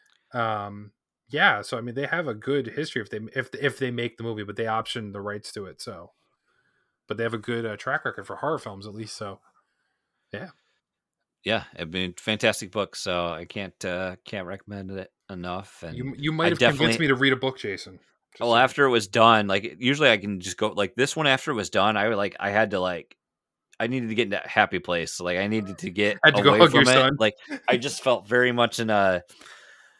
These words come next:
Speaker 2: like, a little disturbed, you know, dark, you know, I had to get away from, I couldn't read, I, like, went to some comics for a little bit to kind
Speaker 1: Mm.
Speaker 2: of, like, the next book I read about this was a graphic novel about monarch butterflies. <laughs>
Speaker 1: There you go.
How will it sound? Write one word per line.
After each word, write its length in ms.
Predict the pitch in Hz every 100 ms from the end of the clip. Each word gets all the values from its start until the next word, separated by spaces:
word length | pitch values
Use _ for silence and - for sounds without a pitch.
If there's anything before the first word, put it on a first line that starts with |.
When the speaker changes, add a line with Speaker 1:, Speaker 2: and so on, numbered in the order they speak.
| - _ _ 135
Speaker 2:
like, 180 | 135 147
a 40 |
little 200 | 151 165
disturbed, 760 | 143 135 - 117 156 131 95 -
you 100 | 98
know, 220 | 110 110
dark, 500 | 98 110 143 - -
you 120 | 92
know, 160 | 98 110
I 80 | 120
had 120 | 110
to 60 | 110
get 140 | 117
away 220 | 110 117
from, 600 | 131 117 90 90 90 90 80
I 80 | 85
couldn't 240 | - 113 104
read, 240 | 113 113
I, 40 | 104
like, 240 | 92 -
went 140 | 110
to 100 | -
some 160 | 92 98
comics 400 | 104 104 110 -
for 100 | 107
a 40 | 101
little 160 | 101
bit 220 | 95 104 -
to 60 |
kind 200 | - 98
Speaker 1:
Mm. 20 | 90
Speaker 2:
of, 240 | 87 - _ _ _ - -
like, 140 | 113
the 60 | 131
next 220 | 131 -
book 160 | 139 127
I 40 |
read 140 | 120 117
about 200 | 113 110
this 180 | 110
was 160 | 113 104
a 260 | 107 104 101
graphic 300 | 107 104 95
novel 320 | 104 98 95
about 240 | 87 92 92
monarch 300 | 92 90 -
butterflies. 560 | 95 - - - - -
<laughs> 60 | - - -
Speaker 1:
There 120 | 120 123
you 140 | 120
go. 260 | 113 95